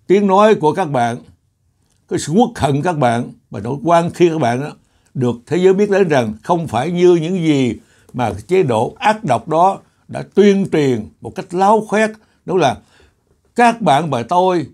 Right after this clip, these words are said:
đã bị một cái lường gạt lớn nhất trong cái lịch sử mình đó, gọi là đi học tập cải tạo. Đây là một sự lường gạt không thể tưởng tượng được. Tôi tưởng nhớ cái ngày các bạn từ giã gia đình,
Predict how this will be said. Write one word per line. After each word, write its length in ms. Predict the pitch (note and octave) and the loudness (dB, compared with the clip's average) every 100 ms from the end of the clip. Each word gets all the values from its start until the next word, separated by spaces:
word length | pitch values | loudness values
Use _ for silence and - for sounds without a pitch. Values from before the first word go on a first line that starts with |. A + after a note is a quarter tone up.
| _ | _
đã 160 | - F3+ | -10 -10
bị 280 | G#3+ C#3+ D3+ | -8 -6 -4
một 180 | C3 B2+ | -4 -4
cái 100 | F#3+ | 0
lường 180 | D3+ G#2+ | 0 2
gạt 240 | A#2+ B2 | -2 2
lớn 180 | G#3+ A3 | 2 4
nhất 140 | A#3+ A#3+ - | 0 -2 -6
trong 260 | F3+ E3+ | -6 -4
cái 160 | D3+ G3 | -4 0
lịch 200 | D3+ D3+ | 0 0
sử 160 | B2+ F#3 | 0 2
mình 180 | D#3 | 0
đó, 120 | C3 F3 - _ | -2 -4 -8 _
gọi 180 | C#3 D3+ | -4 0
là 280 | D3 B2+ G2 _ _ | 2 2 0 _ _
đi 500 | G3 G#3 G3+ G3 D#3+ - - | 2 4 4 2 -2 -8 -6
học 260 | C#3 - _ | -4 -4 _
tập 180 | C#3+ C#3 - - | -6 -6 -8 -6
cải 280 | B2+ F#3+ | -2 0
tạo. 400 | A3 C3 B2 D3 - _ _ _ _ _ _ _ _ _ - | 2 2 2 0 -8 _ _ _ _ _ _ _ _ _ -8
Đây 220 | F3+ G3+ | 2 4
là 80 | D3+ | 4
một 100 | A2+ | 0
sự 120 | C#3 | -4
lường 300 | E3 D#3+ C3 | 0 0 0
gạt 240 | A2 B2+ C3+ | 0 -2 -4
không 280 | - G#3+ G3 | -2 0 0
thể 220 | A3 - - | -2 -4 2
tưởng 320 | D#3 G3+ C4+ | 4 4 2
tượng 260 | D3 D3+ C#3+ | -2 -2 -2
được. 200 | B2 - _ _ _ _ _ _ _ _ _ _ _ _ _ _ - - - | -6 -8 _ _ _ _ _ _ _ _ _ _ _ _ _ _ -20 -20 -6
Tôi 280 | G3 G3+ - | 0 2 0
tưởng 200 | C#3 F3 | -4 -6
nhớ 140 | G3+ | -6
cái 140 | A3 G3 | -4 -4
ngày 420 | D#3 C3+ A2+ G#2 _ _ _ _ _ _ _ _ - | -2 -4 -4 -10 _ _ _ _ _ _ _ _ -4
các 180 | G#3 E3 | -4 0
bạn 260 | D3+ C3+ C3+ | 0 0 0
từ 180 | D3+ | 0
giã 280 | B2 A2+ A2+ | 2 0 -2
gia 280 | F#3 F3+ F3+ | -2 0 0
đình, 260 | D3 A#2+ | 0 0